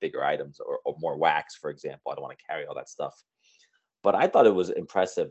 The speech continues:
I mean, I'm comparing it to last year in Atlantic City, and I think this totally blew that show out of the water, totally. Um, and I think it's probably the best card show I've ever been to in my life. I mean, it really was extraordinary. It was like a card show on steroids,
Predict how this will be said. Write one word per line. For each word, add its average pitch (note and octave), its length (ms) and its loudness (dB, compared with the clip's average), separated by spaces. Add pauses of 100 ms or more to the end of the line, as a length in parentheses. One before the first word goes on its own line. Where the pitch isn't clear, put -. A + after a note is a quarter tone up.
I D#2+ 80 -6
mean, F#2 140 -6
I'm E2+ 60 -8
comparing G#2 400 -4
it F#2 100 -6
to F2+ 80 -4
last F2 320 0
year F2+ 260 0
in F2 100 -8
Atlantic E2+ 360 -2
City, F2+ 420 -2 (500)
and E2 120 -4
I G#2 80 4
think F2 320 -6
this - 280 -8 (100)
totally E2+ 320 2 (120)
blew E2 260 -4
that D#2 180 -6
show D2 420 -4
out D2+ 140 -2
of D2+ 60 -8
the D2+ 60 -6
water, D2+ 580 -6 (380)
totally. D#2+ 500 -2 (600)
Um, D2+ 240 -4
and D#2 100 -4
I G2+ 60 2
think A#2 160 0
it's E2+ 100 -4
probably G2 200 2
the D2 80 -8
best D2+ 280 -4
card D#2+ 220 -2
show - 120 -6
I've D2+ 60 -8
ever D2 120 -10
been D2 200 -10
to D#2 120 -12
in D2 60 -14
my C#2+ 100 -12
life. C#2+ 400 -10
I D2 60 -10
mean, D2+ 180 -10
it D2 140 -8
really E2 300 -4
was D2+ 600 -10 (220)
extraordinary. D2 720 0
It F#2 40 2
was A#2 140 6
like G#2+ 120 6
a G#2+ 60 2
card A2+ 300 4
show B2 280 6
on E2 120 -4
steroids, D#2+ 600 -2